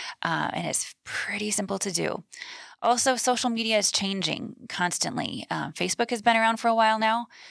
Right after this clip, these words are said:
but it may not be. Uh, websites are forever. You can keep that U R L for yourself forever. And, um, who knows whether Facebook will be around forever, but that resource, your website, can be. And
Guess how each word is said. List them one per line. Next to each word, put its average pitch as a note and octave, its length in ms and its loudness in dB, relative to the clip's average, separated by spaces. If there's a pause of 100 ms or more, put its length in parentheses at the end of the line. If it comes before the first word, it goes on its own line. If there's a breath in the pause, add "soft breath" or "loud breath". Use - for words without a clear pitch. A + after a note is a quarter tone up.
(260 loud breath)
but G3+ 100 -2
it A3+ 80 0
may A#3+ 120 4
not C4+ 200 0
be. F3 400 -6
Uh, E3 180 -6
websites F#3 760 2 (240)
are F#3 140 2
forever. G3 340 4
You E3+ 140 -4
can G3 120 -6
keep - 260 -4
that F#3 280 0
U F#3+ 160 -2
R F#3+ 120 4
L F3+ 200 2
for F#3+ 120 -12
yourself F3 380 -2
forever. - 640 -4 (560 loud breath)
And, D#3 580 -2
um, D#3+ 320 -2
who G#3+ 220 -2
knows G3+ 360 4
whether F3+ 240 2
Facebook E3+ 460 -4
will E3+ 240 2
be E3+ 220 -2
around - 260 0
forever, - 560 -2 (240)
but D3 300 -6
that E3 200 0
resource, E3+ 560 -2
your D#3+ 140 -6
website, - 520 -2 (140)
can E3 320 -4
be. - 320 -8 (140)
And E3 460 -2